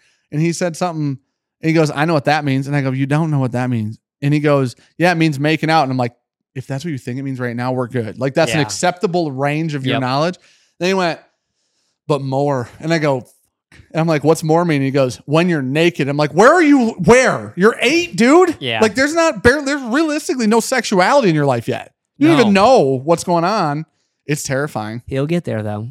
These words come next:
Speaker 1: Oh,
Speaker 2: He will get
Speaker 1: the sex
Speaker 2: there.
Speaker 1: talk is pre-twelve for sure. Four
Speaker 2: It
Speaker 1: more
Speaker 2: has to
Speaker 1: years,
Speaker 2: be
Speaker 1: there's
Speaker 2: now.
Speaker 1: no way, dude.
Speaker 2: God damn.
Speaker 1: Well, how, I don't even know what grade you're in when you're twelve. There's no way, though.
Speaker 2: We got it.
Speaker 1: He's in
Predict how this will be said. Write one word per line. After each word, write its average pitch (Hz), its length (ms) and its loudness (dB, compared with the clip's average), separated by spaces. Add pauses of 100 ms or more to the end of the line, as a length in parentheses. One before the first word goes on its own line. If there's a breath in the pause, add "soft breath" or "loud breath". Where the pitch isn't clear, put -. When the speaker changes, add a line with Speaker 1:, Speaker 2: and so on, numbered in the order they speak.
(100)
Speaker 1:
Oh, 139 300 4
Speaker 2:
He 151 60 -6
will 113 120 -4
get 113 160 -8
Speaker 1:
the 165 80 4
sex 180 280 0
Speaker 2:
there. 180 100 2
Speaker 1:
talk 147 140 0
is 131 180 -4
pre-twelve 143 600 -4
for 120 120 -10
sure. - 200 -14
Four 156 220 -6
Speaker 2:
It 165 80 -2
Speaker 1:
more 160 180 0
Speaker 2:
has 127 100 0
to 123 60 -2
Speaker 1:
years, 143 200 0
Speaker 2:
be 139 60 -2
Speaker 1:
there's 117 140 -4
Speaker 2:
now. 117 200 -4
Speaker 1:
no - 40 -10
way, 101 220 -10
dude. 107 240 -12
Speaker 2:
God - 220 -20
damn. - 100 -20 (560)
Speaker 1:
Well, 143 120 0
how, 190 280 0
I 147 80 2
don't 202 100 -2
even 170 140 -2
know 151 100 0
what 131 100 -4
grade 127 240 -4
you're 147 120 -4
in 151 100 -6
when 156 80 -6
you're 160 140 -6
twelve. 180 460 -8
There's 135 240 -2
no 120 160 -4
way, 113 220 -6
though. 110 140 -12
Speaker 2:
We 190 220 -6
got 117 320 -6
it. 123 40 -4
Speaker 1:
He's 151 120 -2
in 131 180 -6